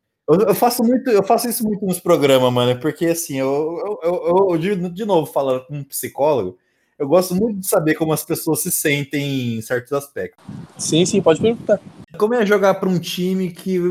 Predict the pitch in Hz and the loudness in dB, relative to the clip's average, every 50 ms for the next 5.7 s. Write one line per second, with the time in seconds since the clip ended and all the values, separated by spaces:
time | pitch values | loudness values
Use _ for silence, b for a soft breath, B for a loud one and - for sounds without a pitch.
0 | 180 170 165 160 160 165 165 165 160 165 156 147 139 131 135 - - - 127 131 | 0 0 -2 -2 0 0 2 4 4 6 6 4 4 2 0 -6 -14 -12 -8 -8
1 | 127 131 131 127 120 - 143 143 139 139 - - 156 151 151 - 135 131 123 120 | -8 -8 -10 -8 -2 2 2 2 2 0 -2 -2 -2 -2 -2 -4 -4 -4 -4 -4
2 | - - 147 156 151 147 147 143 139 - - 156 151 151 143 143 - 147 135 135 | -4 -2 -2 -2 0 0 -2 -2 -4 -4 -4 -4 -4 -4 -6 -6 -6 -4 -2 -2
3 | 135 135 - 151 143 - - 139 123 110 107 104 - - - 104 101 107 - _ | -2 -2 -2 -4 -4 0 2 4 4 4 4 2 -2 -4 -6 -6 -8 -10 -2 _
4 | - 165 170 170 160 147 139 - 156 - 180 170 156 143 - _ - 156 151 143 | 4 4 4 2 0 -4 -6 -10 -4 2 2 2 2 2 0 _ 0 0 0 0
5 | - 170 175 185 185 185 185 180 180 180 180 175 170 | 0 -2 0 0 0 2 4 4 4 4 4 2 0